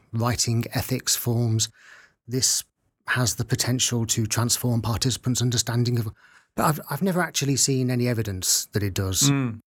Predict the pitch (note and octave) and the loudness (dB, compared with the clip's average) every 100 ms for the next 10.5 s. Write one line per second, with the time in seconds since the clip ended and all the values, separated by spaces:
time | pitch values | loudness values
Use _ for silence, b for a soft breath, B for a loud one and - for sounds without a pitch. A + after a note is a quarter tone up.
0 | _ _ _ - C3 C#3+ D3 D3+ - C3+ | _ _ _ -8 -4 -2 -2 -4 -4 -4
1 | - A#2+ B2 A#2 A2 G#2 - - - G#2+ | -2 -4 -2 -2 0 -2 -2 -4 -4 -4
2 | - A#2 - A2+ - G2+ F#2+ - B2 G#2+ | -4 -4 -6 -6 -4 -4 -6 -4 0 2
3 | G#2 B2 A2 G#2+ G#2 G#2+ G#2+ A#2 G#2 G2+ | 2 -2 -2 -2 -2 -2 -4 -4 -2 -2
4 | - A2 G#2+ G#2 G2 - - A#2 A2+ G#2 | -2 -2 -2 -2 -4 -4 -2 0 0 -2
5 | G#2 - A2+ - C3 A2 G2+ G2+ F#2+ A2+ | -2 -2 -2 -4 -6 -2 -2 -2 -4 -2
6 | A2+ - - G3 C#3 C3+ E3 C#3+ B2+ A#2+ | -2 -4 -10 -6 -2 -2 -2 -4 -2 -2
7 | - A#2 A2+ A2+ A2 A2+ - G#2 G2+ A2+ | -2 -2 -2 0 0 -2 -2 -2 -2 -2
8 | A2+ - G#2+ - G#2+ G#2+ - A#2 A2 G#2+ | -2 -2 -4 0 -2 0 -2 -4 -4 -2
9 | A#2+ A#2 A2 A2 B2 D3 - C3 C3+ A2+ | 0 0 -2 -4 -2 0 -2 -2 -2 -2
10 | A2 G#2+ G#2+ - | -2 -2 -2 -2